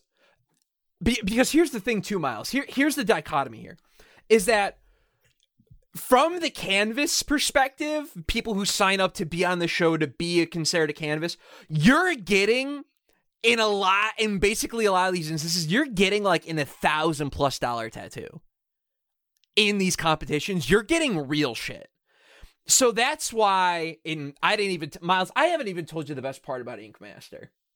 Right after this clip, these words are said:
which is that Ink Master's been running for thirteen seasons, A K A a pretty long fucking time. Long enough, Miles,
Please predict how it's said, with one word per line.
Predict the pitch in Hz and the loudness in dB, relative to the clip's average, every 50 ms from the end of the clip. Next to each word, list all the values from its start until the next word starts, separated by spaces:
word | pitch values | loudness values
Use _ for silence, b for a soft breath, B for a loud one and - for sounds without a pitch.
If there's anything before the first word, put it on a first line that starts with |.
| _ _ _ _ _ _ _ _ _ _ _ _ _ _ _ - - - | _ _ _ _ _ _ _ _ _ _ _ _ _ _ _ -20 -12 0
which | 165 190 202 196 | 4 4 4 4
is | 226 220 - | 2 0 2
that | 220 202 190 190 160 B B B B B B - - | 2 2 2 0 -2 B B B B B B -2 0
Ink | 220 254 285 330 | 0 2 2 2
Master's | 339 339 359 359 349 - 339 320 240 | 4 4 4 4 2 0 0 0 0
been | 233 254 220 190 | 0 -2 0 2
running | 175 180 180 190 208 208 | 2 2 2 2 0 -2
for | - - 160 147 | -2 -2 -2 -2
thirteen | - - 165 160 165 - - - 165 160 160 | -2 0 0 0 0 -2 -6 -6 -4 -4 -4
seasons, | 147 - - 135 120 113 - - 101 - - - | -4 -4 -6 -6 -6 -8 -8 -10 -12 -10 0 2
A | 247 285 | 2 2
K | 302 - - 311 269 262 262 254 254 | 4 2 2 4 4 4 4 2 0
A | 240 - | -2 -4
a | 220 | -6
pretty | - - - 254 254 240 254 | -6 -4 -2 -2 -2 -2 -2
long | 226 196 190 196 202 202 | -2 0 2 2 2 0
fucking | - - - 175 180 - 185 180 - | -4 -4 -2 -2 -2 -4 -8 -14 -12
time. | - - 151 143 131 104 - - _ _ B B B B B B B B | -8 -6 -4 -4 -4 -6 -10 -16 _ _ B B B B B B B B
Long | - 170 190 214 247 302 339 359 330 311 | 4 6 6 8 8 6 4 4 2 0
enough, | 269 247 233 226 - - | 2 2 2 0 0 -2
Miles, | 165 151 143 139 135 131 127 135 - - | -2 -2 -2 -2 -2 -4 -6 -10 -12 -12